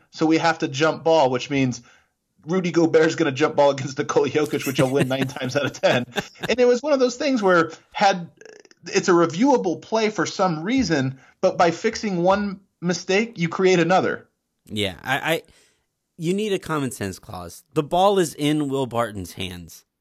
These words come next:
Speaker 2: right? Like,
Speaker 1: It was
Speaker 2: it, it's
Speaker 1: blocked right to him.
Speaker 2: It's, it's, he, he has the ball in his hands, and you called that play dead. And, like, sure, anything could have possibly happened. Somebody throws a beer onto the court, it knocks the ball off course, and it goes to, like, a Denver player's hands.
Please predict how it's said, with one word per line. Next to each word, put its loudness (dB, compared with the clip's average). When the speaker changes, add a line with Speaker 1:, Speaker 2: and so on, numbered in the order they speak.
Speaker 2:
right? -2
Like, 0
Speaker 1:
It 0
was -2
Speaker 2:
it, -8
it's 0
Speaker 1:
blocked 2
right 2
to -6
him. -10
Speaker 2:
It's, 0
it's, -4
he, -4
he -6
has -4
the -8
ball -6
in -4
his -8
hands, -10
and -2
you -6
called -6
that -6
play -8
dead. -6
And, -8
like, -8
sure, -6
anything -4
could -6
have -14
possibly -6
happened. -8
Somebody -6
throws -8
a -6
beer -8
onto -8
the -10
court, -8
it -14
knocks -8
the -10
ball -4
off -8
course, -8
and -8
it -12
goes -6
to, -8
like, -10
a -8
Denver -10
player's -12
hands. -16